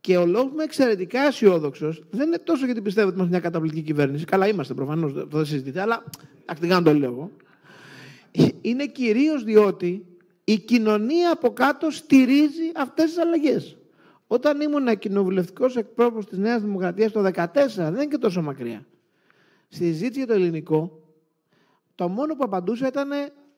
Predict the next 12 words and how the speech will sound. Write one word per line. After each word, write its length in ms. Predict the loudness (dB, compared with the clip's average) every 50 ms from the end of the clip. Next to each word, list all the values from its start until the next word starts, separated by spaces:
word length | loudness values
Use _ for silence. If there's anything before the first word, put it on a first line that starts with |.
| _ _ _ _ _ _ _ _
"Γιατί 360 | -8 -4 -2 -2 -2 -4 -8
ξεπουλάμε 540 | -8 -6 -6 -6 -6 -4 -4 -4 -4 -4 -4
την 140 | -8 -8 -8
Ελλάδα;" 480 | -8 -6 -4 -4 -6 -6 -8 -12 -20 _ _ _ _ _ _ _ _ _ _ _ _ _
Όταν 320 | -8 -6 -6 -6 -4 -4
έγινε 220 | -4 -4 -4 -4 -4
υπουργός 360 | -2 -2 0 0 0 0 -2
Ανάπτυξης 400 | -4 -4 -4 -4 -6 -6 -6 -6
και 60 | -6
Επενδύσεων 340 | -6 -6 -6 -6 -6 -6 -6
το 60 | -4
δεκαεννιά, 800 | -6 -6 -4 -4 -4 -4 -2 -2 -2 -2 -2 -2 -4 -6 -12